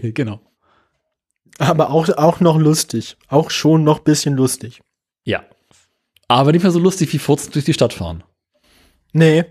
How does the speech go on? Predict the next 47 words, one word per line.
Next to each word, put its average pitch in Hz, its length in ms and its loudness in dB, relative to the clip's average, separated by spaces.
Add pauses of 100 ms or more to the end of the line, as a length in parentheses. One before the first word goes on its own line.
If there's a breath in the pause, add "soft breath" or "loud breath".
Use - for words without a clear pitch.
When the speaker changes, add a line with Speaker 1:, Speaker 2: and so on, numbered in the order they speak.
Speaker 2:
nee, 147 300 2
tatsächlich 156 500 -2
nicht 160 160 0
mehr 156 140 2
ganz 147 180 2
so 127 100 0
lustig. 120 400 -6
Aber 147 140 0
immer 196 160 0
noch 180 160 0
ein 156 100 -6
bisschen 143 280 -2
lustig. - 380 -8
Speaker 1:
Aber 120 200 2
gut, 127 120 -2
das 123 100 -4
machen 123 200 -2
wir 120 140 2
eh 127 140 0
alle 98 100 -2
den 101 60 -4
ganzen 98 180 -8
Tag, 104 120 -6
furzen 104 260 -8
durch 98 100 -6
die 104 80 -6
Stadt 101 220 -8
fahren. 98 260 -8 (1400)
Speaker 2:
Ist - 120 -8
dir 147 60 4
eigentlich 131 160 2
klar, 127 160 2
dass 131 120 -2
wir 139 40 -8
die 127 60 -2
Scheiße 117 260 -2
hier 131 140 2
bald 120 140 0
seit 123 100 -2
fünf 143 240 0
Jahren 120 200 0
machen? 117 280 -6 (1120 soft breath)
Speaker 1:
Ja. 98 380 -4 (800)
Speaker 2:
Es - 200 -6
ist - 140 -2
schlimm, 120 260 -2
oder? 107 220 -2